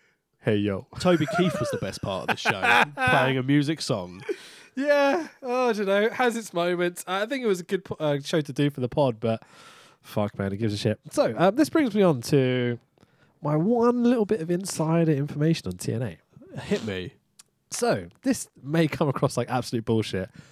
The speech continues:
Speaker 1: Cross my heart and hope to die. It's the absolute truth. I used to post on a forum, right, called Matt Forums, M A T F O R U M S. Doesn't exist anymore.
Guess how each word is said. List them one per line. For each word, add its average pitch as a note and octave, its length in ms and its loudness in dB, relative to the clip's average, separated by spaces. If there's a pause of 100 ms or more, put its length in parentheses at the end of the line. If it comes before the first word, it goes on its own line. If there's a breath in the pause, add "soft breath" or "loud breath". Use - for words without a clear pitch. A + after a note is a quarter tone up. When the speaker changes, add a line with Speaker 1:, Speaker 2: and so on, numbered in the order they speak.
(460 loud breath)
Speaker 1:
Cross - 220 0
my E3 80 0
heart B2+ 240 2
and C3 80 2
hope C3+ 100 0
to - 80 -14
die. A2+ 400 0
It's - 80 -20
the - 160 -12
absolute B2+ 460 -2
truth. F2 340 -6 (500 loud breath)
I B3+ 60 0
used D4 160 2
to G#3+ 80 0
post F#3 320 0
on D3+ 60 2
a C3 80 2
forum, A2 400 2
right, G2+ 240 -2 (640 soft breath)
called G#2+ 260 0
Matt C3+ 300 -2
Forums, F2+ 420 -14
M C#3+ 140 0
A B2+ 80 2
T G2+ 320 -4
F G#2 160 -8
O F#2+ 120 -6
R F2+ 260 -6 (160)
U F#2 100 -8
M F2 120 -12
S. - 120 -16
Doesn't - 180 -8
exist G2 320 -6
anymore. - 300 -16